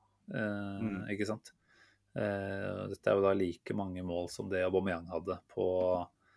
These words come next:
Speaker 1: eh, tjueseks starter. Eh, samme antall, eh, kamper totalt da. Men, eh, minuttene til Nicolas Pepe i Premier League var jo begrenset. Eh, kan du sikkert si med god grunn,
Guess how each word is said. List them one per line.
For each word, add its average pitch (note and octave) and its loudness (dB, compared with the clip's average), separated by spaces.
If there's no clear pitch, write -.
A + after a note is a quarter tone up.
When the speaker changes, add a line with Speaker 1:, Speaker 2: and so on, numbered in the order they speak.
Speaker 1:
eh, G2+ -4
tjueseks - -6
starter. - -2
Eh, G#2 -8
samme F#2+ 2
antall, F2+ -2
eh, F#2+ -6
kamper - -8
totalt - -4
da. A#2+ -12
Men, G2+ -8
eh, G2 -12
minuttene F#2+ -6
til F#2+ 4
Nicolas F#2 -2
Pepe - -2
i F2+ -2
Premier G2 -4
League G2+ 2
var F2+ 4
jo F#2 0
begrenset. F#2 4
Eh, G2+ -8
kan G#2 -6
du G2 -8
sikkert - -4
si F#2+ 2
med F#2 -2
god F#2 4
grunn, G#2 -2